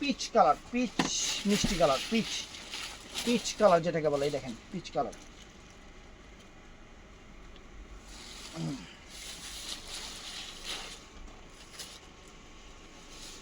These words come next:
এই দেখেন, ওয়াও, পিচ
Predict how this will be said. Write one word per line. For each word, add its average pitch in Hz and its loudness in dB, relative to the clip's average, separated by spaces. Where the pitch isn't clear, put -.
এই 190 4
দেখেন, 160 -2
ওয়াও, 160 6
পিচ 208 0